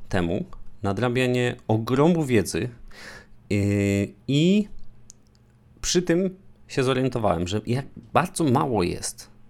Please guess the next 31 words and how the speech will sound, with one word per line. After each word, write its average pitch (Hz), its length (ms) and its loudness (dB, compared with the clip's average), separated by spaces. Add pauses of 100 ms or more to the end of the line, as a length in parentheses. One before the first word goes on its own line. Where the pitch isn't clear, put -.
(340)
dobrych, 120 760 2
wartościowych 131 800 -2
treści 117 420 -2
dotyczących 107 580 -6
Solara 92 440 0 (280)
w - 80 -10
internecie. 90 500 -8 (920)
Jak 123 340 0
mało 120 540 4
jest 95 460 -2
rzeczy 120 340 0
poza 135 420 -2
dokumentacją. 139 840 -2 (400)
Jak 113 180 -4
mało 131 180 2
jest 110 200 -2
tutoriali, 110 580 0
które 131 280 -2
są 123 180 -4
szczególnie 113 460 0
na 104 160 2
obecne 101 440 -2
wersje, 101 300 -2
a 101 40 -2
nie 101 160 2
na 92 100 0
wersje, 87 520 -2 (380)
mm, 85 300 -2
cztery, 90 480 2
jak 87 200 -2
mamy 90 300 0